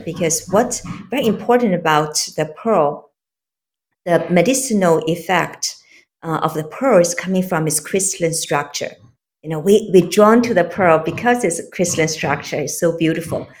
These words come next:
You know, it's shiny because it's, the pearl has this crystalline structure. And this crystalline structure is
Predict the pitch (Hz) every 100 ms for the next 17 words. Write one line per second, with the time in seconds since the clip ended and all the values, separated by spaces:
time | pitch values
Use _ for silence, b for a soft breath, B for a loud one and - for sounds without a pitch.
0 | B B - 156 143 143 - 202 170 175
1 | 175 170 175 B - 151 208 196 160 -
2 | - 156 - 180 165 156 151 151 - 180
3 | - 170 151 - 151 156 - - - _
4 | _ _ _ 185 185 185 185 - 302 -
5 | 247 247 214 262 - - 156 156